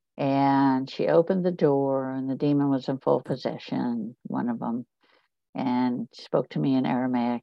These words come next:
and said, "Get out of here, bitch." And I'm like, and slammed the door. My friends are looking at me like, "What the heck was that?" I said, "Don't worry about it." Knock on the door again. <laughs> She was in control this time. It was hilarious. And it's like,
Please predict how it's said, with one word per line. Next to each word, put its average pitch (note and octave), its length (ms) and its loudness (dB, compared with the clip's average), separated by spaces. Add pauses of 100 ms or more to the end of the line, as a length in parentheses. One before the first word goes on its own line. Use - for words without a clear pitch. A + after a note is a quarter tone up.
and G#2+ 160 -12
said, - 280 -6 (340)
"Get A#2 200 -2
out A#2+ 240 0
of G2+ 60 -4
here, - 200 -4
bitch." - 500 -12
And - 100 -10
I'm F3+ 180 -8
like, - 200 -10 (360)
and C#3 140 -6
slammed C3 300 -2
the C3+ 40 -4
door. E3+ 320 -2 (380)
My F#3+ 60 2
friends A3+ 220 8
are G3+ 60 8
looking G3 240 6
at D#3 80 4
me C#3 80 0
like, C3+ 200 -2 (200)
"What F#3+ 680 2
the D3 100 2
heck F3 580 2
was D3 220 -2
that?" - 280 -2 (560)
I - 80 -6
said, C#3+ 280 4
"Don't D#4+ 160 10
worry C4+ 160 12
about A3 220 10
it." A3+ 120 0 (400)
Knock D#3+ 200 -2
on F#3 140 0
the G3 60 10
door A3+ 160 10
again. F#3+ 600 4
<laughs> D3 60 -10 (1000)
She - 180 2
was G3+ 160 4
in G3 140 4
control F#3 500 6
this D#3 240 0
time. E3+ 340 -2
It - 120 -8
was C#3 180 -10
hilarious. D3 680 -6 (140)
And - 240 -4
it's D3 100 -14
like, - 200 -4